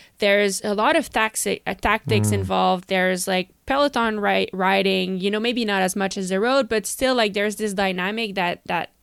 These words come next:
Speaker 1: adds kind of a component of complexity, which I really enjoy.
Speaker 2: Mm.
Speaker 1: Um, so yeah, I do think it's, it's a little bit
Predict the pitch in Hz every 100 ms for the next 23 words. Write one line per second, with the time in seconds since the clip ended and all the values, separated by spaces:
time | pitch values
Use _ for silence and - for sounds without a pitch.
0 | - 190 226 247 - - - - - -
1 | - 208 226 202 190 - 202 190 - 196
2 | 226 226 190 - 190 185 185 220 - 302
3 | 320 294 247 240 214 220 240 226 202 208
4 | 247 330 359 131 147 185 139 214 208 208
5 | 208 - - 262 339 349 226 254 349 320
6 | 269 220 208 - - 220 208 - - 220
7 | 208 214 214 208 202 196